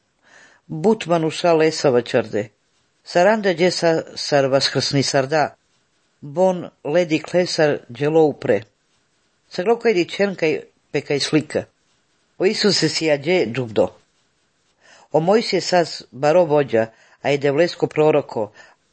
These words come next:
ali o Isuse si je devlesko čavo. Vovda si majbaro, katero Mojsije, o Mojsije inčarela o Izrael, maškar o more, a je vonda spasi salje.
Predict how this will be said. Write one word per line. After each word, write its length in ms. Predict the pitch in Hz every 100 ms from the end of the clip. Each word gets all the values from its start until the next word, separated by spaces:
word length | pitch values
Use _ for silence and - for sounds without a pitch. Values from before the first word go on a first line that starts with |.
| _
ali 180 | 135 143
o 60 | 156
Isuse 480 | 190 - - - 143
si 200 | - 170
je 100 | 143
devlesko 520 | 139 135 160 - 117
čavo. 440 | - 95 92 98 _ _ _ _ _ _ _ _ _ _ -
Vovda 280 | 175 165 175
si 200 | - 165
majbaro, 600 | 180 185 139 123 117 - _ _ -
katero 340 | 143 - 139
Mojsije, 640 | 143 165 185 - 196 196 170 _ _ _ _ _ _ _
o 100 | 160
Mojsije 580 | 165 208 247 - 147 131 -
inčarela 600 | 151 139 151 190 214 175
o 60 |
Izrael, 520 | 156 143 151 151 131 113
maškar 420 | 110 131 - 139
o 120 | 117
more, 480 | 147 156 151 127 131 - _
a 140 | 123
je 60 | 135
vonda 400 | 135 190 190 180
spasi 340 | - 147 -
salje. 360 | 139 160 139